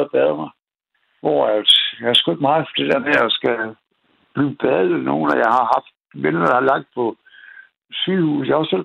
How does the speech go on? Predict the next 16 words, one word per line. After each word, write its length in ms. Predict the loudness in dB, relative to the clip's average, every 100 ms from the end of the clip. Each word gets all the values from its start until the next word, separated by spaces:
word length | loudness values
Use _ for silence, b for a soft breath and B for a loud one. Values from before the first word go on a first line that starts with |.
| -2
prøvet 140 | 0
at 40 | 2
ligge 140 | 0 -2
på 40 |
sygehus, 320 | 0 2 0 -6 -2
hvor 180 | 0 0
at 160 | -4 -6
de 80 | -6
skal 180 | -4 -2
ligge 180 | -2 -4
på 60 |
sådan 220 | -8 -6 -6
en 60 | -2
bækken 360 | -2 -2 -10 -4
der. 180 | -4 -6 b b b b b b _ -2
Det 260 | 0 -2